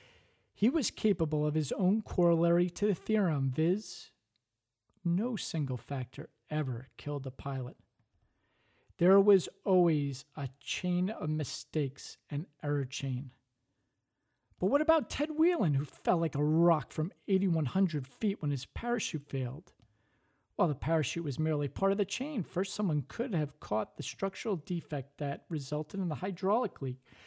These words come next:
that triggered the emergency. Second, Whelan did not check out his seat parachute rig, and the drone failed to separate the main parachute from the seat.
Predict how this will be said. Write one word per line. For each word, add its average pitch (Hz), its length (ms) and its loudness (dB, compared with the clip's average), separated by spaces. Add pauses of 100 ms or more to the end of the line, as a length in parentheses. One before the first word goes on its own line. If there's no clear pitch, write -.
(240)
that - 160 2
triggered 196 480 2
the 170 100 4
emergency. 165 580 2
Second, - 520 -4
Whelan 190 320 0
did 160 160 0
not 196 220 2
check - 260 -4
out 151 180 2
his 160 220 2
seat - 480 -4 (160)
parachute 170 500 -2
rig, 156 340 0 (320)
and 175 140 6
the 165 80 6
drone 160 480 4
failed 180 400 2
to - 80 -8
separate 151 520 -2
the 139 60 -2
main 170 360 0
parachute 175 580 -2
from 160 160 0
the 151 60 0
seat. - 400 -8